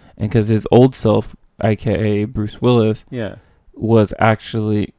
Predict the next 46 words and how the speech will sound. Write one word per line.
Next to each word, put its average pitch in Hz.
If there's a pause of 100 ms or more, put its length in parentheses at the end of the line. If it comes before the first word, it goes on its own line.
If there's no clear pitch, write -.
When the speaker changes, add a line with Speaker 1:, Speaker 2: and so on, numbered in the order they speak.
Speaker 1:
like, 107
had 117
the 107
knowledge, 98
and 107
I 101
think 117
the 107
Bruce 110
Willis 113
is 110
what 107
was 104
doing 113
things, 170
and 123
so 110
he 107
had 110
to 98
go 107
back 104
and 101
kill, 110 (520)
uh, 101
Joseph 127
Gordon-Levitt, 107
Go-, 117 (260)
Gordon-Levitt 113
had 113
to 101
kill 113 (160)
Speaker 2:
<laughs> -
Speaker 1:
the 117
young 110
Joseph 104 (240)
Gordon-Levitt 101 (140)
to 110 (120)
prevent 107 (600)
the -
old 110
one 123
from 113
doing 107
the 101
things, 135